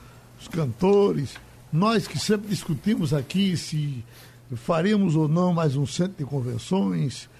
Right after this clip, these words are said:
essas ideias de aglomeração, elas vão ter que sair das nossas cabeças? O pessoal de cinema, com-, vai, vai ser possível pegar um cinema e botar, eh, eh,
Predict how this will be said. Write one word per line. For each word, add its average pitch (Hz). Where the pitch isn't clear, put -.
essas 220
ideias 190
de 180
aglomeração, 170
elas 185
vão 170
ter 214
que -
sair 202
das 165
nossas 143
cabeças? 143
O -
pessoal 190
de 165
cinema, 175
com-, 135
vai, 175
vai 170
ser 214
possível 170
pegar 170
um 165
cinema 165
e 160
botar, 139
eh, 147
eh, 175